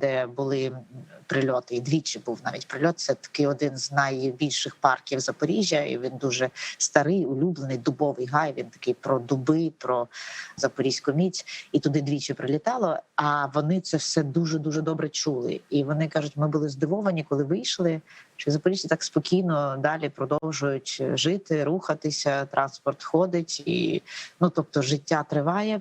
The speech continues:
попри те, що відбувається». Тому сподіваюся, що це має от той зворотній ефект, тобто такої, я би її назвала, здорової злості.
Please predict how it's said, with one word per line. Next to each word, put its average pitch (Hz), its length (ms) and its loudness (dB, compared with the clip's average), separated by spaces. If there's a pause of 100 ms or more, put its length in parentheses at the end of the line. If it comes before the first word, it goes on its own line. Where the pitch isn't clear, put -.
(160)
попри 165 340 2
те, 160 260 0
що - 300 0
відбувається». 131 880 -4 (540)
Тому 156 420 2
сподіваюся, 175 960 0
що 165 600 0 (800)
це 175 440 2
має 165 600 0 (600)
от 156 120 2 (100)
той 180 360 4
зворотній 160 760 0
ефект, 233 640 -2 (280)
тобто 170 320 2
такої, 175 520 2
я 160 140 0
би 151 140 -2
її 151 320 -2
назвала, 147 560 0 (140)
здорової 151 880 2
злості. 123 720 -6